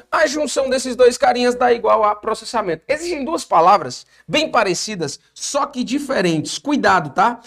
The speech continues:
Não confunda a grande obra do mestre Picasso com o grande Picasso do mestre obra. São coisas diferentes, ó. A palavra drive e a palavra driver. Professor, olha, olha, olha a similaridade dessas palavras, ó.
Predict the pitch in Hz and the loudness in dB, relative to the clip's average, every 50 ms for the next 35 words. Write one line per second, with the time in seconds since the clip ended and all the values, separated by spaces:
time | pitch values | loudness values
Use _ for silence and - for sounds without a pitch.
0 | - - _ - 185 208 240 285 311 330 - - 302 262 233 - - - 202 233 | -20 -12 _ -2 2 2 4 4 2 2 0 0 2 2 2 2 0 -4 -2 0
1 | 254 269 240 262 196 - - 220 226 214 185 190 220 247 285 285 220 220 240 226 | 2 4 4 4 4 2 2 0 0 0 0 0 0 0 0 0 2 2 2 2
2 | 214 208 202 196 180 202 196 185 180 180 180 180 - 214 196 - 220 214 226 233 | 2 2 2 2 2 2 0 0 -2 -2 -4 -6 -10 -12 -6 0 2 4 4 2
3 | - - - - 233 233 220 185 196 208 220 208 226 - - 226 - - 202 190 | 0 -4 -4 -2 -2 -2 -2 0 0 0 0 -2 -6 -10 -12 -10 -6 -2 -2 -2
4 | 202 - - 185 208 202 175 175 185 196 - - 220 208 185 160 151 135 - _ | -2 -2 -6 -10 -8 -6 -4 -4 -4 -6 -6 -4 0 2 2 2 0 -2 -8 _
5 | _ _ - - 226 220 226 220 - 208 214 220 214 226 180 214 220 - 240 233 | _ _ -4 0 0 0 2 4 4 4 4 4 2 0 0 -2 -2 0 2 2
6 | 233 214 208 202 196 - - 151 151 143 120 - _ _ _ _ _ - - 226 | 4 4 2 0 0 -4 -6 -4 -4 -4 -4 -4 _ _ _ _ _ 2 2 2
7 | 226 226 226 196 190 175 170 180 185 170 156 180 165 160 160 165 165 170 247 254 | 4 4 4 4 4 4 2 2 -2 0 2 2 2 2 2 0 0 -2 -4 -4
8 | 247 - - 196 202 208 233 247 - - - 226 220 220 - - 175 170 175 185 | -4 -4 -2 0 2 2 2 0 -2 -2 0 0 0 0 0 0 0 2 4 4
9 | 208 214 214 233 226 226 - 151 143 131 156 160 180 190 190 180 147 139 131 120 | 4 4 2 0 -2 -4 -6 -8 -4 0 2 2 4 2 2 0 -2 -4 -6 -6
10 | 117 - - _ _ _ _ _ _ _ _ _ - 220 214 - 349 311 - - | -6 -10 -16 _ _ _ _ _ _ _ _ _ -6 -4 -4 -2 -2 -4 -2 0
11 | 185 226 - 480 - _ - 180 240 302 - 392 392 _ - 202 240 339 349 320 | -2 0 -2 -4 -6 _ -2 -2 -2 -2 -6 -10 -10 _ -6 -4 -4 -4 -4 -6
12 | 269 - - - - 294 294 330 339 311 277 262 262 269 269 247 185 156 208 226 | -8 -10 -12 -10 -8 -6 -4 -4 -4 -4 -4 -6 -6 -6 -6 -6 -4 -2 -2 -2
13 | 269 254 254 247 247 247 247 247 - - - 254 262 262 226 202 180 175 175 180 | -2 -2 -2 -2 -2 -2 -4 -8 -10 -6 -4 -2 0 2 4 4 4 2 2 0
14 | 160 147 - - - - | -2 -2 -2 -4 -6 -8